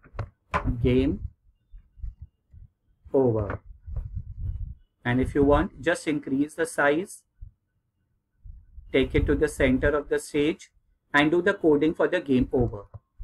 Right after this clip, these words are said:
Now, what is the coding for the game over, my dear kids? It is very, very simple. Just click on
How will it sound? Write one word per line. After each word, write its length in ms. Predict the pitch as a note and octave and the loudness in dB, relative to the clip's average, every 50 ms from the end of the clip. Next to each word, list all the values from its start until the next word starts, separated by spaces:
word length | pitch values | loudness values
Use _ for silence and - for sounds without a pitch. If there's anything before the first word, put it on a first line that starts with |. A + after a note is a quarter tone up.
| - - - - - - - | -14 -10 -8 -8 -8 -4 -2
Now, 100 | C3+ C3+ | 0 2
what 120 | D3 D#3+ | 2 2
is 100 | F3+ F3+ | 0 0
the 100 | G#3 G#3 | -2 -4
coding 400 | - - E3 D#3 D3+ D3+ D#3+ D#3+ | -2 0 2 2 2 2 0 -2
for 120 | - F3 D#3+ | 0 0 0
the 120 | D#3+ E3 | 0 0
game 240 | D#3+ D3+ D3 D3 D3 - | 0 0 0 -2 0 0
over, 260 | D#3+ D3 C#3+ D3+ D#3 | 0 0 2 2 0
my 180 | D#3+ D#3 D#3 D3+ | 0 -2 -4 -6
dear 200 | C#3+ D3 D3 D3 | -4 -2 -2 -2
kids? 460 | - - E3 F3+ G#3+ - - - - - - - - - - - _ _ _ _ _ _ _ _ - - - _ _ _ _ _ _ _ _ _ _ - - | -2 -2 -2 -2 -4 -6 -14 -16 -14 -14 -12 -12 -12 -12 -14 -16 _ _ _ _ _ _ _ _ -16 -16 -16 _ _ _ _ _ _ _ _ _ _ 0 0
It 120 | D3+ - | 2 2
is 160 | F#3 F3 D#3 | 2 0 2
very, 280 | C3 C#3+ C3+ C#3 E3+ F#3+ | 4 4 4 4 4 2
very 260 | F#3 F3 E3+ E3 F3 | 2 0 0 0 -2
simple. 540 | D#3+ - - - C3+ B2+ A#2+ A#2+ A#2+ G#2 G#2+ A2 - - B2 | -4 -4 -2 2 2 2 2 2 0 -2 -2 -2 -6 -12 -4
Just 300 | - F3 F#3+ - - - | 0 0 0 0 0 -2
click 260 | - E3 D#3 - - | -2 -2 0 0 2
on 300 | E3 D#3 E3 G#3 B3 B3+ | 2 4 4 2 0 -4